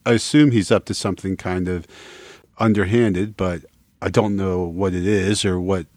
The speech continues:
how he's getting there or anything. But that little speech to, uh, Evany, yeah, that's,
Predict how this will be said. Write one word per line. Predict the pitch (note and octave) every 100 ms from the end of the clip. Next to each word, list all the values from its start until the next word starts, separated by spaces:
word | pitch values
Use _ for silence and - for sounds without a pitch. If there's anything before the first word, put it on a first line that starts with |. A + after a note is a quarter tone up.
| _
how | - G#2 G2
he's | F2+
getting | - A2+ F2
there | F2 F2
or |
anything. | F2 F2+ - F#2
But | E2+ -
that | B2
little | C3 C3
speech | - - F#3 G3 -
to, | - A2 G2+
uh, | G2 F2+ - - _ -
Evany, | C#3 G3 G2+ F#2+ - _ _ _ _ _ _ _
yeah, | B2 A#2+
that's, | A#2+ C3 A#2+